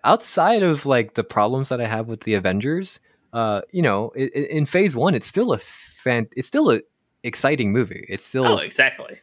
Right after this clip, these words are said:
Speaker 1: highly entertaining. Like, you know, ev-, every character acts like they were written by Joss Whedon because, you know, in this movie they were.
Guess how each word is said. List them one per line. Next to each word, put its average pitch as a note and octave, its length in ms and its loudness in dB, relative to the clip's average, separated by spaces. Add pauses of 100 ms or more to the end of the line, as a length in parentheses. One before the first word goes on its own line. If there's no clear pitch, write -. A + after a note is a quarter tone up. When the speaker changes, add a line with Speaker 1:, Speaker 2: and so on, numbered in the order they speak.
(120)
Speaker 1:
highly E3 420 4
entertaining. A2 680 0 (360)
Like, F#2+ 220 -4
you C#3+ 100 -2
know, G#2 220 0 (640)
ev-, C#3 160 -2
every C#3+ 220 2
character C3 420 0
acts G#2+ 240 -2
like A2 160 -4
they A2 100 -2
were G2 120 -4
written G#2 260 -2
by G2 140 -2
Joss F#2+ 320 -6
Whedon G2 240 -2
because, F#2 460 -8
you G#2 120 -6
know, F2+ 80 -12
in F#2+ 140 -10
this F#2 120 -8
movie G2 200 -2
they G2+ 100 -2
were. F2+ 260 -6